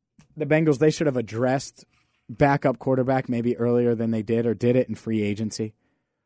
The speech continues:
But at the same time, I, and who knows, maybe they go out and sign Johnny Manziel. <laughs> But at the end of the day, I, it's just, to me, twenty-eighth, like, if they have the twenty-eighth best quarterback room this year,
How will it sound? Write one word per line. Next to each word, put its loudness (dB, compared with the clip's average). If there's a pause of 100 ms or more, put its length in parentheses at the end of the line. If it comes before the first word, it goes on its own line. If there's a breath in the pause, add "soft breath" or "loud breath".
(960)
But 4
at 4
the 2
same 2
time, -2
I, 6
and 6
who 10
knows, 6
maybe 4
they 8
go 6
out 10
and -2
sign 4
Johnny 2
Manziel. -2 (180)
<laughs> -6 (420 soft breath)
But 0
at 2
the 0
end 2
of 2
the 2
day, 0 (1120)
I, -2 (340)
it's -2
just, 0
to 4
me, 0
twenty-eighth, 4
like, 2
if -2
they 4
have 4
the 0
twenty-eighth 2
best 6
quarterback 4
room 0
this -2
year, -2